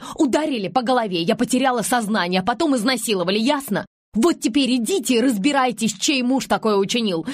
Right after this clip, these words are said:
потому что случилось это тридцать первого декабря, когда в деревню чужой человек бы не пробрался. Если вам не отшибла память,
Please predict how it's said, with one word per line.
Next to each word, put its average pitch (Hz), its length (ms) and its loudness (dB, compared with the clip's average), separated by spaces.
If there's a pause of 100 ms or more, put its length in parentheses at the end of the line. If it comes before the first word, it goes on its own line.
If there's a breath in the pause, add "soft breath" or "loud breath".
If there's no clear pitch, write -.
(160 loud breath)
потому 247 280 2
что 220 160 -4
случилось 226 640 0
это 151 220 -4 (340)
тридцать 277 540 -2
первого 233 440 0
декабря, 220 540 0
когда 202 340 0
в 196 60 -2
деревню 240 460 0
чужой 247 340 2
человек 240 400 0
бы 202 140 0
не 247 140 2
пробрался. 240 840 0 (400)
Если 247 400 2
вам 240 260 0
не 208 80 0
отшибла 196 580 -2
память, 285 460 -2